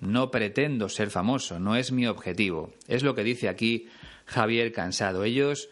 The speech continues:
no tenían ese objetivo cuando empezaron, pero han logrado cosas importantes, como tener un programa propio en televisión. Luego dice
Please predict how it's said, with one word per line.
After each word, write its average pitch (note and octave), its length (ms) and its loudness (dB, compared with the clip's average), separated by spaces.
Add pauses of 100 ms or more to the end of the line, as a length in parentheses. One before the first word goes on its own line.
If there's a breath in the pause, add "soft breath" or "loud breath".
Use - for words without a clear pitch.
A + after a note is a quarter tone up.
(420 loud breath)
no C#3 300 2
tenían B2+ 420 0
ese B2 280 0
objetivo A#2+ 600 0
cuando G#2+ 360 2
empezaron, F2+ 640 0 (560 loud breath)
pero F3 240 6
han E3 80 0
logrado D#3 400 2
cosas D3 420 0
importantes, A#2 760 0
como F#2+ 240 0
tener G#2 320 2
un C3+ 120 0
programa G2+ 400 0
propio A2 340 0
en G#2 120 -2
televisión. F2+ 720 0 (800 loud breath)
Luego E3+ 320 2
dice E3 540 0